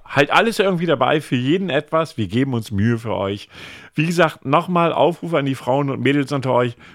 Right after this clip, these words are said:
Schreibt uns bitte wirklich mal in die Kommentare, ob das für euch relevant gewesen wäre. Das interessiert uns wirklich mal. Wäre es für euch relevant zu wissen, dass die Freundin von einem Freund bei einer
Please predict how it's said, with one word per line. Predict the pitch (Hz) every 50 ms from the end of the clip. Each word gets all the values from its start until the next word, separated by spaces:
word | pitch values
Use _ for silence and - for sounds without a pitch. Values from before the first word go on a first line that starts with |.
| -
Schreibt | - - - - - 98 143 185 - -
uns | 226 208 -
bitte | - - 160 151 117
wirklich | - - - - 151 -
mal | 190 -
in | 123
die | 113
Kommentare, | - - 113 104 98 - 92 95 107 120 151 -
ob | - - - - -
das | - 104 -
für | - - - - -
euch | 87 92 - - -
relevant | 113 113 127 131 110 95 90
gewesen | - - 78 82 85 78 85 80
wäre. | - - - - - - -
Das | 95 - - - -
interessiert | - 131 120 - - - 117 - - 123 113 -
uns | 143 123 - -
wirklich | 113 - - - 82 -
mal. | 85 87 92 104 135 180 - - - - - - - - - - - - - - -
Wäre | 107 113 151 190 196 226
es | 226 220 -
für | - 147 -
euch | 139 127 -
relevant | 123 107 107 113 143 180 175
zu | - 131 113
wissen, | 143 151 156 156 127
dass | 127 120 -
die | -
Freundin | - - - 131 151 170 175 160
von | - 127
einem | 110 110 98
Freund | - - 123 131 143 143 135
bei | - 107
einer | 104 104 104 101 98 95 92 92 -